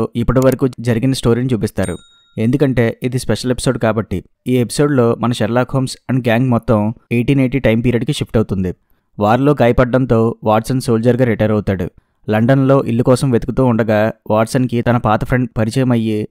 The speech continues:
అతన్ని షెర్లాక్ హోమ్స్ దగ్గరికి తీసుకువెళ్తాడు. వాట్సన్ని చూసి అతని పాస్ట్, ప్రెజెంట్ చెప్తాడు హోమ్స్. ఇదంతా మనం స్టార్టింగ్ ఎపిసోడ్స్‌లోనే చూసాం.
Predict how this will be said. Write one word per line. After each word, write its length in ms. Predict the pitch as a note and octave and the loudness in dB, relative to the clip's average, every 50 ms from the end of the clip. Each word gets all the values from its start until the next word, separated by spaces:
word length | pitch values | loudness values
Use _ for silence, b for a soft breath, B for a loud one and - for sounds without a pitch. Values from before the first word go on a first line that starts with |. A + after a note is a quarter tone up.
| _ _ - | _ _ -6
అతన్ని 380 | A#2+ A2+ C#3+ C#3 C#3 C3+ C3+ C#3 | 0 2 2 2 4 2 0 0
షెర్లాక్ 400 | - A#2 G#2+ A#2 B2+ B2 - C3 | 0 0 0 0 0 0 0 -2
హోమ్స్ 200 | C3 B2 - - | -2 -2 -2 -2
దగ్గరికి 280 | B2 A2+ B2+ - C3 C#3 | -2 -2 -2 -6 -4 -2
తీసుకువెళ్తాడు. 600 | C3+ A#2+ G#2+ - A#2 A2 G#2 G2 G2+ F#2 F2+ - - _ _ _ _ _ _ _ | -2 -2 -2 0 -2 -2 0 -2 -2 -4 -4 -6 -10 _ _ _ _ _ _ _
వాట్సన్ని 380 | G2 G#2 A2+ A#2+ - C#3+ C#3 C#3+ | -2 0 0 0 0 0 0 2
చూసి 320 | C3 C3 C3+ - - B2+ B2+ - | 2 2 0 2 0 0 0 -2
అతని 200 | - - - B2+ | -4 -2 -2 -2
పాస్ట్, 320 | A#2 - A2+ A#2 A#2 - - | 0 2 0 0 0 -2 -4
ప్రెజెంట్ 380 | - A2+ A2+ A2+ B2 B2+ - | -2 -2 -2 0 -2 -2 -4
చెప్తాడు 280 | A2+ - - A2+ A2+ C3 | -4 -2 -2 -2 0 0
హోమ్స్. 320 | B2 A#2 G#2 G2+ - - - - - _ _ _ _ _ _ _ | 0 0 -2 -2 -4 -6 -12 -16 -18 _ _ _ _ _ _ _
ఇదంతా 320 | - B2 B2+ B2 B2 - D3 | -2 0 2 2 2 2 2
మనం 240 | C#3+ C3+ C3 C3 C3+ | 2 2 2 0 0
స్టార్టింగ్ 360 | B2+ - A2 G2+ G#2+ B2+ B2+ B2 | 0 0 0 0 0 0 0 -2
ఎపిసోడ్స్‌లోనే 520 | A2+ G#2 - B2 A#2 A#2+ A2+ A2+ A#2 B2+ | -2 0 -2 -2 -2 -2 -2 0 0 0
చూసాం. 340 | - A2+ G#2+ - - F2+ | 0 -2 -2 -2 -4 -4